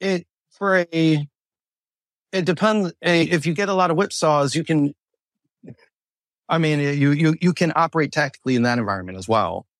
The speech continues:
Most people don't. Most people think about short term, think about trending rather than mean reversion. But,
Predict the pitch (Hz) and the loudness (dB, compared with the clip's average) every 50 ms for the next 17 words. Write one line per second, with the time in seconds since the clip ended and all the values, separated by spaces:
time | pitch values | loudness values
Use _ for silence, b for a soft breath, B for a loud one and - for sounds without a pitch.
0 | _ _ _ - 139 143 139 - - - 127 - 117 113 104 135 131 127 127 127 | _ _ _ 0 0 2 0 0 0 -2 -2 0 0 0 2 2 0 2 2 0
1 | 123 113 - 131 113 - 104 95 - 143 139 - 135 123 120 110 107 104 101 92 | 0 0 0 -2 -2 -2 -4 -2 -2 -2 0 0 0 0 0 0 0 -2 -4 -6
2 | - - - _ _ _ _ _ _ _ - - - - 156 143 123 - - 131 | -10 -16 -16 _ _ _ _ _ _ _ -8 -6 -2 0 0 -2 0 -2 -4 -4
3 | - 147 143 147 135 - 165 - 131 131 117 104 - - - 143 135 127 120 123 | -4 -6 -14 -10 -4 -2 0 0 2 0 0 -2 -2 0 0 0 2 0 -2 -2
4 | 123 120 117 113 113 110 113 110 107 113 107 107 107 110 110 113 120 127 120 113 | -2 0 0 2 2 0 0 -2 -2 -2 -2 -2 -4 -4 -2 0 0 0 0 -2
5 | 104 101 98 98 98 95 90 98 101 98 95 110 104 - | -6 -4 -4 -4 -6 -6 -6 -10 -8 -2 0 0 0 -2